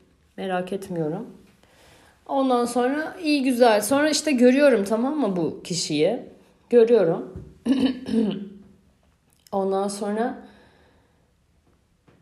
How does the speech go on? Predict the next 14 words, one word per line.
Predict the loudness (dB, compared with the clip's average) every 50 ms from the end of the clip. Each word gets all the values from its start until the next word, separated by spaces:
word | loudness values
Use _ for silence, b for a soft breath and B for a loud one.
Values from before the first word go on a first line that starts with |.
| _ _ _ _ _ _ _ _
e, | -14 -12
işte | -10 -6 -4 -4 0 2
bir | 2 2 2
selamlaştık, | 2 2 4 4 4 4 4 2 0 0 -2 -4 -4 -4 -6 -6 -6
iki | -4 -4 -2 -2
selamlaştık. | 0 2 2 2 2 2 2 0 -2 -4 -4 -6 -6 -8 -6 -6
Nasılsın, | -6 -6 -6 -6 -6 -6 -6 -4 -4
ne | -2
yapıyorsun? | -2 -2 -2 -4 -6 -6 -6 -6 -8 -10 -10 -10 -14 b b b b b b b b b -6
Üçüncü | -6 -2 2 4 4 4 4 4
de | 4
geldi | 4 6 6 6 6 6 4 2 2
yanıma | 2 2 2 0 0 0 2 2
böyle. | 2 2 2 0 0 -2 -2 -4 -6